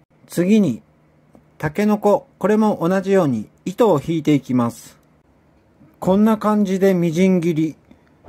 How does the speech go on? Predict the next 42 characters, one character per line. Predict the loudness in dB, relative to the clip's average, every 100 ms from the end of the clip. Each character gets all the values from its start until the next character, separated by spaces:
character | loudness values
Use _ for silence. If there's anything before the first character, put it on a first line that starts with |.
| -20 -10
こ | -2
れ | 2
を | 2 2 -2
さ | -6 -8
っ | -4
き | -2
の | 0 -2 -8 _
黒 | 0 2
ア | 4 2
ワ | 0
ビ | -2
タ | -4
ケ | -6 -8
に | -8 -12 -20 _ _ _ _ -6
混 | -4
ぜ | -2
て | -4
い | -6
き | -6
ま | -6 -6
す。 | -10 -20 -20 _ _ _ _ _ _ _ _
こ | -8
の | -4
中 | -4 -4 -4
に | -4 -6 -14 -20 -20 -20 -20 -20 -10
ネ | -4 -4
ギ、 | -4 -8 -14 -20 -20 -20 _ _ _
チ | -6 -4
ュ | -2
ー |
ブ | -2 -2
ニ | -2
ン | -2 -2
ニ | -4
ク、 | -8 -20 -20 _ _ -20 _ _ _ _ _ _ _ _ _ _ _ -20 -20
チ | -4 0
ュ | 0
ー |
ブ | -2
な | -4 -4
生 | -6 -6 -4 -2 -2
姜、 | -4